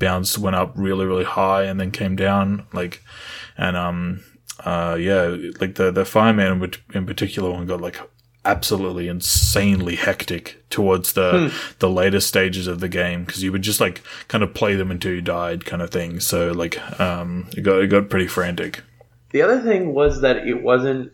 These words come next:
Speaker 2: a chargeable console. It was run on batteries. And I remember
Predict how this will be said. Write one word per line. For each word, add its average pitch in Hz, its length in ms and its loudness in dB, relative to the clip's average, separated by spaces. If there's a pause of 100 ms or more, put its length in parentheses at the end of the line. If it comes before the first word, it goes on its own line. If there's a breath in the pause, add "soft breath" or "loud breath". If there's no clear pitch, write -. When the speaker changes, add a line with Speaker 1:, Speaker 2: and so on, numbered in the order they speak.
Speaker 2:
a 120 120 0
chargeable 117 600 0
console. 127 500 -2
It - 80 2
was 120 180 -2
run 123 200 2
on 113 180 0
batteries. 123 640 2 (460)
And 127 220 -4
I 139 220 0
remember 127 1040 0